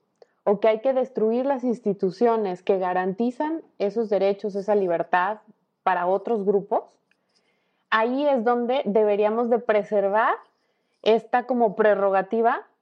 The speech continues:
de poder prohibir ciertas cosas. Y eso es lo que hace, por ejemplo, la, la sociedad alemana. Con el tema este de,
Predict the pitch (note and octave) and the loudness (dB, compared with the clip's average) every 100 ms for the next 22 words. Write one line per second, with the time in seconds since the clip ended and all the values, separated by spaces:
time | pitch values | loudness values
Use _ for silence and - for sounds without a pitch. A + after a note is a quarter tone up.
0 | - F#3+ G#3+ G#3+ G#3+ A#3 A3+ A#3 G3+ G3+ | -8 0 0 2 2 2 0 0 0 0
1 | A3 G#3 - _ _ _ G#3+ G3+ G3+ F#3+ | 0 0 -4 _ _ _ 0 0 -2 -6
2 | - F3 - - _ _ _ _ _ _ | -6 -12 -12 -20 _ _ _ _ _ _
3 | _ _ G#3 A#3 A3+ A#3 C4 A#3+ A#3+ G#3+ | _ _ 0 2 2 0 -2 -2 0 -2
4 | G3+ A3+ A#3+ F#3 F#3+ G3+ A3 G#3 F3+ F3 | -2 -4 -4 -6 -6 0 0 2 -2 -4
5 | - - F#3+ F3+ F#3 F#3+ F#3 F3+ F#3 F3 | -4 0 0 0 -4 0 0 2 0 0
6 | F#3+ C4+ F3+ _ _ _ _ _ - _ | -2 -4 -6 _ _ _ _ _ -20 _
7 | - G#3 G3+ G3+ A3+ A3+ A#3+ B3 A#3+ A#3+ | 0 2 2 2 2 0 -2 0 -2 0
8 | A3+ A3+ G3+ E3+ | 2 4 4 2